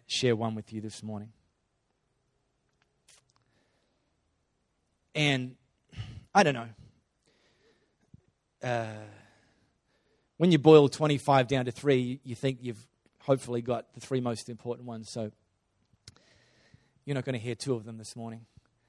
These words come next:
Uh, go ahead and read that letter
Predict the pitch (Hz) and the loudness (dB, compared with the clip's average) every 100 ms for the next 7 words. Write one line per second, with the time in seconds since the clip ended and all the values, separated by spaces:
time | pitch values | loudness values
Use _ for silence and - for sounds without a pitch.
0 | _ _ _ _ _ _ 113 110 110 135 | _ _ _ _ _ _ -20 -16 -4 -2
1 | 127 123 117 117 127 120 113 117 123 _ | -2 -4 -8 -6 -6 -6 -6 -8 -8 _
2 | _ _ _ _ 120 123 120 123 | _ _ _ _ -2 0 0 -4